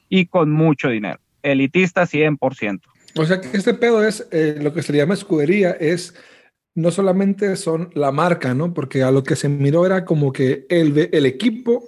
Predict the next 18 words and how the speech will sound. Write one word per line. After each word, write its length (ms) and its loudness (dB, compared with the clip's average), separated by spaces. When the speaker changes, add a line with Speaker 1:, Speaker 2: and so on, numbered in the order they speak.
Speaker 2:
un 120 0
ejemplo, 260 0
Renault, 580 0
ellos 240 2
pueden 300 2
tener 380 0
su 320 0
motor 500 2
o 120 -4
pueden 240 0
comprarle 380 0
el 80 0
motor 400 -2
a 40 2
alguien 260 0
más 380 0
adaptado 680 0
para 320 -2